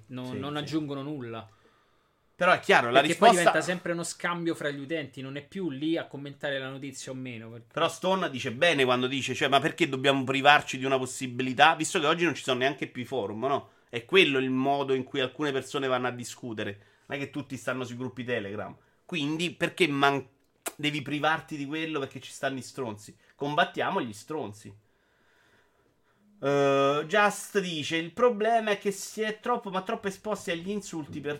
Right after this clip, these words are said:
Speaker 2: tutti. Ma le donne sono fin troppo esposte perché vanno veramente degli attacchi personali di quelli pesanti. Il problema è che questa cosa si risolve solo iniziando ad aumentare il livello di moderazione."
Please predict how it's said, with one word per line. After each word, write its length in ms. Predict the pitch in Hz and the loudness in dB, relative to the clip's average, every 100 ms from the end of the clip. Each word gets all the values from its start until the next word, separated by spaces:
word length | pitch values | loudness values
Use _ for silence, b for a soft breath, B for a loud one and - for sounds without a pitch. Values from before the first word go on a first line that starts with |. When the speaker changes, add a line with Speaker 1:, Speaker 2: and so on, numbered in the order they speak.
| - | -8
Speaker 2:
tutti. 380 | 147 127 120 139 | -10 -8 -8 -6
Ma 120 | 160 | -4
le 100 | 202 | -2
donne 220 | 185 175 | -4 -4
sono 200 | 143 139 | -6 -8
fin 100 | 151 | -8
troppo 240 | 147 180 185 | -8 -10 -10
esposte 380 | - 160 - | -10 -12 -10
perché 220 | 123 - 139 | -14 -10 -6
vanno 200 | 139 139 | -4 -4
veramente 400 | 139 165 156 131 | -6 -8 -10 -10
degli 160 | 131 | -10
attacchi 320 | 143 143 139 | -10 -12 -12
personali 480 | 123 127 - 151 120 | -12 -12 -10 -8 -8
di 60 | 117 | -8
quelli 180 | 113 113 | -10 -10
pesanti. 480 | 113 107 95 104 | -10 -10 -10 -10
Il 80 | 131 | -14
problema 320 | 135 175 143 | -12 -8 -8
è 20 | 123 | -8
che 120 | 123 | -12
questa 280 | 160 - 165 | -14 -12 -10
cosa 220 | 156 135 | -8 -10
si 100 | 139 | -10
risolve 360 | - 131 117 | -8 -8 -8
solo 320 | 113 - 233 196 | -12 -8 -6 -4
iniziando 480 | 160 - 170 143 | -6 -8 -8 -6
ad 60 | 117 | -8
aumentare 320 | 165 170 101 | -8 -8 -10
il 40 | 135 | -8
livello 220 | 131 101 | -10 -10
di 80 | 107 | -10
moderazione." 600 | 107 104 104 - 107 | -10 -12 -14 -18 -20